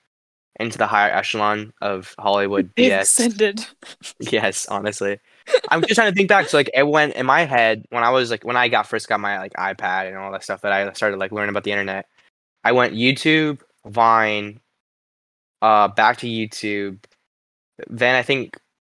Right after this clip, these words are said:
Speaker 1: like, Twitch took off real big, and then, and then went back to YouTube for a, a while, and then it just kinda slow,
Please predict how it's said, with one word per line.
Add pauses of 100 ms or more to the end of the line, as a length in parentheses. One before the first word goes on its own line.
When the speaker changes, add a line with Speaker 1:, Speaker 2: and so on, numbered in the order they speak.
(200)
Speaker 1:
like,
Twitch
took
off (1200)
real
big,
and
then, (500)
and
then
went
back
to
YouTube (120)
for
a,
a
while, (380)
and
then
it
just
kinda
slow,